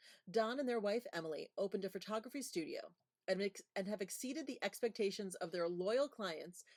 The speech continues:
from Dallas to destinations around the world for over fifteen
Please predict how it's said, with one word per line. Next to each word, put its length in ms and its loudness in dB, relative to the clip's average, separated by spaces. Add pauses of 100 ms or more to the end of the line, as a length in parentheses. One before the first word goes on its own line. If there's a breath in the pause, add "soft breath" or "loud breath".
(140)
from 220 2
Dallas 460 2
to 120 -10
destinations 800 0
around 260 2
the 80 -2
world 360 0
for 160 -4
over 260 -4 (320)
fifteen 800 -2